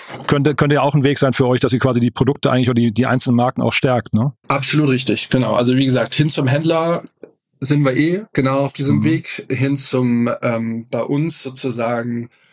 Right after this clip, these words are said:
Speaker 2: Unified Backend ist auch ein Riesenthema, Unified Marketing im Sinne der Daten und damit auch entsprechendes Ausspielen des Marketings, ja, auch wenn's natürlich, äh, immer noch plattformspezifisch stattfinden muss. Ähm,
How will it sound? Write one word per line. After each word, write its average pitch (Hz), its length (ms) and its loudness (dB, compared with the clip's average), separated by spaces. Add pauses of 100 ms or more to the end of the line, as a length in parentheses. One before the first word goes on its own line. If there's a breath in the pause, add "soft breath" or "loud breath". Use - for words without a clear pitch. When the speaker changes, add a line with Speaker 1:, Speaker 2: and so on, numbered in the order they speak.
(380 soft breath)
Speaker 2:
Unified 135 880 -2
Backend 131 680 -2
ist 131 480 -4
auch 135 260 -2
ein 127 60 -4
Riesenthema, 131 680 0
Unified 123 560 -2
Marketing 123 800 -2
im 117 120 -4
Sinne 120 280 -2
der 117 180 -4
Daten 123 640 -2
und 117 220 -4
damit 120 260 -2
auch 131 140 -6
entsprechendes 123 500 -6
Ausspielen 139 440 0
des 127 140 -2
Marketings, 123 540 -2
ja, 190 200 -4
auch 127 160 -2
wenn's 127 180 -2
natürlich, 123 520 -2 (760 soft breath)
äh, 110 400 -2
immer 135 180 2
noch 120 180 -2 (240)
plattformspezifisch 131 1120 -2
stattfinden 120 600 -2
muss. 147 360 -2 (400 loud breath)
Ähm, 113 800 -4